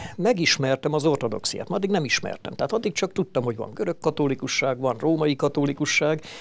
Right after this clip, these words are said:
de mint az általános, egyszerű emberek, ugye azt mondja, „Hát ez katolikus, ez ilyen kato-, olyan katolikus, vagy református, vagy valami.”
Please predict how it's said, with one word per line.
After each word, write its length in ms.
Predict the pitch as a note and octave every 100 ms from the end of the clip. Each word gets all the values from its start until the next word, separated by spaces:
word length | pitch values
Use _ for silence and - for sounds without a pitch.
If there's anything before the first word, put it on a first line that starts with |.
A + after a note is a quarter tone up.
| - -
de 120 | E3
mint 220 | F3 E3
az 120 | F3
általános, 680 | G3 E3+ D3+ C#3 C3+ B2+ B2
egyszerű 400 | F3 D#3 A#2+ C3+
emberek, 640 | C3+ C3+ C3 C#3 C#3+ - - C4 G4 F3
ugye 200 | D#3 D3 - -
azt 180 | - F#3
mondja, 100 | -
„Hát 160 | A3+ D#3+
ez 100 | B2+
katolikus, 640 | - E3 D3 C#3+ B2+ C3
ez 140 | F2+ -
ilyen 260 | D#3+ C3
kato-, 220 | B2 A#2+ -
olyan 200 | D#3 C#3
katolikus, 380 | C3 B2 C3 -
vagy 100 | A2+
református, 640 | B2 - A#2+ A2+ A2 B2+
vagy 140 | - G#2+
valami.” 340 | F#3+ F#3+ F#3+